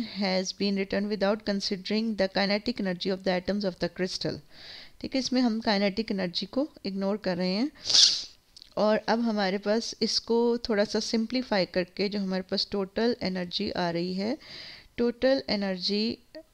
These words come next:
जो पूरे लैटिस की है या पूरे क्रिस्टल की है, वो एनर्जी क्या है? वन बाय टू एन फ़ोर epsilon sigma J prime sigma over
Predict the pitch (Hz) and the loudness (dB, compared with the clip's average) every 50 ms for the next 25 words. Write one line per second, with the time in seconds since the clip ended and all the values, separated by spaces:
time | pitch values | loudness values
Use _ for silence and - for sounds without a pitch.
0 | - - 185 175 - 185 190 196 190 - 220 226 240 254 262 233 - - 208 196 | -8 -6 -6 -4 -2 -4 -4 -4 -2 0 2 4 6 6 6 6 4 4 4 4
1 | 185 185 - - - 214 - - - 226 226 220 208 214 220 214 220 185 190 190 | 4 4 2 -2 -2 -2 -2 -2 -2 0 2 4 4 4 4 2 2 0 0 -2
2 | 190 - - 220 208 202 - - - 262 269 240 240 - 202 196 185 180 190 185 | -2 -4 -2 -2 -2 0 0 2 4 4 2 2 0 -2 -2 -2 0 2 2 2
3 | 220 302 - - - - - - - - - _ _ _ _ _ _ _ _ _ | 2 0 -2 -8 -20 -20 -20 -20 -20 -20 -20 _ _ _ _ _ _ _ _ _
4 | _ _ _ _ _ - 214 208 220 240 226 214 208 196 180 190 196 196 - 214 | _ _ _ _ _ -10 -6 -2 0 2 2 2 2 0 0 -2 -6 -2 0 0
5 | 214 220 226 233 220 196 190 190 214 233 233 226 214 220 220 - 180 196 202 208 | 0 2 2 0 0 0 -2 0 0 0 0 0 0 -2 -2 -2 -2 -2 -2 -2
6 | 214 - _ - - 185 180 180 180 190 196 214 214 - - - - 202 202 202 | -4 -8 _ -6 -2 -2 0 0 0 -2 -4 -4 -6 -8 -8 -4 -2 0 0 0
7 | 214 220 - - 180 - - - - 190 185 175 175 175 175 180 185 190 202 202 | 0 -2 -2 -4 -8 -2 -2 -2 0 0 -2 -2 -2 -2 -2 -2 -2 -4 -4 -8
8 | - - - 202 180 185 190 208 214 214 196 - - 190 190 185 - - 180 175 | -8 -6 -6 -6 -4 -2 -2 0 0 0 -2 -2 -2 -2 -4 -4 -2 0 0 2
9 | 175 175 180 180 226 - - - - - - - - - _ _ _ _ _ - | 2 0 0 -2 -4 -6 -10 -18 -18 -18 -20 -20 -20 -20 _ _ _ _ _ -20
10 | _ _ _ - - - - - 233 214 190 - 202 202 202 202 214 233 226 - | _ _ _ -10 -8 -6 -2 -2 -2 -2 -2 -4 -4 -2 0 0 0 0 -2 -2
11 | - 202 196 190 185 185 185 190 202 | -4 -4 -4 -2 0 0 0 0 -2